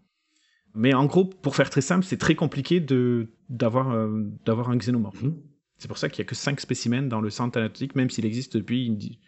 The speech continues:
Speaker 1: quasiment dix ans. Ok ?
Speaker 2: Oui, ok.
Speaker 1: Alors, on va commencer par les questions. Les questions sont bien sûr des questions difficiles à répondre, comme on a fait avec Morgane.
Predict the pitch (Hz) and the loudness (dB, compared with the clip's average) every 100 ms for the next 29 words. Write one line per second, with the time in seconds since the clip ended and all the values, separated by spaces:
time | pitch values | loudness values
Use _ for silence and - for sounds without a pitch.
0 | _ _ - 110 120 120 107 95 95 _ | _ _ -4 0 0 0 -2 -6 -10 _
1 | _ _ - 147 - - _ _ - 151 | _ _ 0 4 4 2 _ _ 0 0
2 | - 139 120 135 - _ - 247 185 143 | 4 2 2 -2 -6 _ 8 10 8 6
3 | 196 190 214 226 214 208 214 - 233 214 | 6 6 4 6 6 6 4 6 6 6
4 | 185 190 190 196 185 175 147 135 135 143 | 6 4 4 4 4 4 4 2 2 0
5 | 117 120 - 127 123 117 - - 107 107 | 0 -2 -2 0 2 0 -4 -8 -6 -4
6 | 123 123 110 117 180 175 143 123 113 110 | -2 0 0 0 0 -2 -2 -2 0 0
7 | 127 104 - 110 139 160 | -2 -2 -4 -2 0 -2